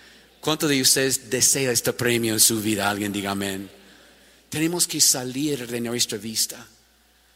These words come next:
Tenemos que salir de la vista temporal y mirar la vista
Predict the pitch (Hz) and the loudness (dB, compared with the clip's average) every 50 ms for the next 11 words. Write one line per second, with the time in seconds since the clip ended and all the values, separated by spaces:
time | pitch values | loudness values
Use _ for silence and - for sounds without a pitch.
0 | _ _ _ _ _ _ _ _ _ _ _ _ _ _ _ _ _ _ _ _ | _ _ _ _ _ _ _ _ _ _ _ _ _ _ _ _ _ _ _ _
1 | - - 143 143 151 156 156 151 143 - - 143 131 123 - - 127 113 117 117 | -10 -6 -4 -4 -4 -4 -4 -4 -4 -4 -6 -6 -2 0 0 0 -2 -4 -8 -6
2 | 123 135 147 139 131 120 123 120 117 117 110 110 127 120 - - 120 - - 113 | -6 -6 -6 -6 -8 -8 -8 -6 -6 -8 -6 -4 0 0 0 -2 -4 -12 -12 -14
3 | 110 107 - 104 107 113 117 113 110 107 107 104 - _ - - - - - - | -14 -14 -14 -14 -12 -12 -12 -12 -12 -16 -20 -20 -20 _ -20 -20 -20 -20 -20 -20
4 | _ _ _ - 139 127 120 120 117 113 120 120 123 127 123 113 117 113 110 110 | _ _ _ -6 -4 -4 -4 -4 -4 -2 -2 -2 -2 -2 -4 -6 -8 -8 -8 -8
5 | 104 113 117 113 - - 123 107 107 101 | -8 -4 -2 -2 -2 -2 -4 -12 -12 -14